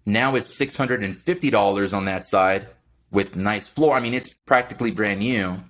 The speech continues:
And then on the other side, the tenant, I raised his rent twenty-five dollars. We're starting to increment it.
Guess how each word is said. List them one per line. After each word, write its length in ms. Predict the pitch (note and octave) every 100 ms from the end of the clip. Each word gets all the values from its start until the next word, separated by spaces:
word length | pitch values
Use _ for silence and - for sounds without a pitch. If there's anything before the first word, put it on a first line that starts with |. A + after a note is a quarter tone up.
| _ _ _ -
And 120 | G#2
then 120 | A#2 A#2
on 100 | A2
the 120 | A#2
other 140 | D3+
side, 440 | C#3 B2+ A2+ A2+ G#2
the 80 |
tenant, 360 | G#2 B2 A#2 A2+
I 60 | G#2+
raised 380 | G#2+ A2+ G#2+
his 160 | A#2+ G#2
rent 360 | A2 G#2 G2+ - -
twenty-five 440 | - A#2 A#2 C#3
dollars. 380 | G#2+ G2+ G#2 G#2
We're 80 | G2
starting 320 | - G#2 G#2+
to 160 | - G#2+
increment 500 | A#2+ A#2+ G2 F#2 F#2
it. 240 | G2+ -